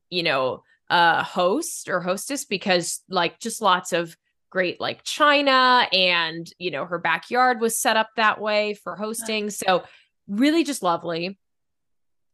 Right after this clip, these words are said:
Speaker 1: We're looking around. We sort of all split up, my friends and I. So we all are in different rooms. Like, one of my friends is in the garage. They have, like, bags and purses in there. Another one is outside,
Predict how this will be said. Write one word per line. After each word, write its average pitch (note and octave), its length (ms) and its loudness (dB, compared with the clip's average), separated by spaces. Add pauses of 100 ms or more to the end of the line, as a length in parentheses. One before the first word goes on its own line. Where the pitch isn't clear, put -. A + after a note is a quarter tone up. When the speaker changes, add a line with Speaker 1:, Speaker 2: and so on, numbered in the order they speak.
(220)
Speaker 1:
We're A#3 140 4
looking D#4 320 2 (300)
around. F#3+ 460 6
We G3 120 -6
sort A3 200 -4
of G3 60 -4
all F#3 220 2
split F3+ 400 -6
up, D#3 220 -2
my E3 120 -2
friends D#3+ 300 -8
and C3+ 100 -8
I. B2+ 120 -2
So E3 180 -4
we G3 240 0
all G#3 180 8
are G3 80 6
in F3 120 0
different E3+ 260 -4
rooms. F2+ 380 -10
Like, C#3 240 -2
one F3+ 180 0
of F3+ 40 0
my E3+ 100 -2
friends E3 240 -4
is D#3+ 100 -10
in E3+ 80 -6
the E3 80 -6
garage. A#3 540 6
They F#3 140 -2
have, E3+ 260 -2 (260)
like, E3 160 -6
bags D#3+ 300 -2
and F#3+ 100 -8
purses D4+ 380 -4
in C4 140 -4
there. B3 200 0
Another F#3 220 0
one F3 100 -2
is E3+ 100 -6
outside, G#3+ 920 4